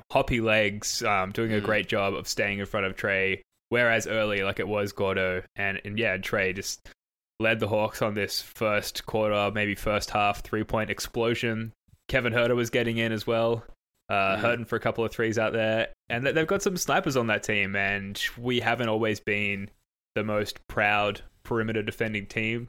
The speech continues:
Speaker 1: so far this year. It's sort of being etched into our identity.
Speaker 2: Yeah.
Speaker 1: And, uh, yeah, it took us a while to, to sort of catch up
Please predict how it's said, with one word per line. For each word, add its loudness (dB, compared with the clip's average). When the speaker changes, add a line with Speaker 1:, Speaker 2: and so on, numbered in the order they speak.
Speaker 1:
so 0
far 2
this -2
year. 2
It's -2
sort 0
of -2
being 0
etched 0
into 0
our 4
identity. -2
Speaker 2:
Yeah. 2
Speaker 1:
And, 0
uh, 4
yeah, 4
it 0
took 0
us -2
a 0
while 2
to, -2
to -8
sort -6
of -10
catch -2
up -2